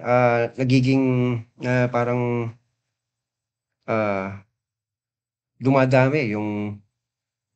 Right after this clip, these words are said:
yung nagiging interesado sa, sa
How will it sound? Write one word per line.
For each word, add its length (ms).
yung 160
nagiging 400
interesado 720
sa, 480
sa 240